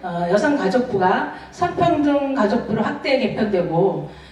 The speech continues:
여-, 그 고용노동부에 있는 여성 고용 정책의 일부를 가져와서 성평등, 그러니까 성별, 그 임금 격차 문제, 여성 고용 문제를 그래도 컨트롤 타워까지는 아니지만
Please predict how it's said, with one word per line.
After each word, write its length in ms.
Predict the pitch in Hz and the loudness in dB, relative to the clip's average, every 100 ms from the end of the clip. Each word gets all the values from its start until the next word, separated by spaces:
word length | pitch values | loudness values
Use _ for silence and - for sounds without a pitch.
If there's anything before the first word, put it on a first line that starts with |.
| - | -2
여-, 280 | 196 214 - | 0 0 0
그 240 | 208 185 180 | 0 2 4
고용노동부에 800 | 190 262 285 214 247 254 247 233 | 4 6 6 4 4 2 2 4
있는 440 | 180 190 196 254 | 4 2 0 2
여성 340 | 170 196 247 233 | 2 2 2 4
고용 300 | 190 220 202 | 4 4 2
정책의 720 | 185 180 - 185 233 262 - - - - | 0 -2 -6 -4 -4 -4 -8 -16 -18 0
일부를 760 | 240 349 330 302 202 160 - - - | 2 4 4 2 0 0 -6 -12 -6
가져와서 680 | - 202 240 196 190 247 262 | 0 2 4 2 0 -2 -2
성평등, 800 | 302 320 311 302 262 254 247 247 - - | -4 -4 -2 -2 -2 -2 -4 -6 -12 -16
그러니까 200 | 180 180 | -8 -6
성별, 600 | 180 320 294 294 262 - | -2 0 4 4 4 0
그 320 | 190 180 170 - | -4 -4 -6 -4
임금 500 | 220 247 247 190 - - | -2 0 0 -2 -8 -14
격차 320 | - 202 - 247 | -10 -8 -2 0
문제, 500 | 185 180 196 262 - - - | 0 2 2 0 -6 -16 -6
여성 320 | 185 220 277 269 | 0 2 2 4
고용 320 | 208 254 254 | 4 4 4
문제를 600 | 214 202 190 262 - - - - | 0 4 6 4 2 -6 -14 0
그래도 720 | 269 339 359 359 - - - - - | 2 6 4 4 0 0 -6 -14 -4
컨트롤 420 | - 392 392 392 | 0 2 4 2
타워까지는 720 | 381 349 339 320 311 302 311 - | 4 2 2 0 0 2 2 2
아니지만 840 | 220 233 - 190 185 - - | 4 2 2 0 0 0 -4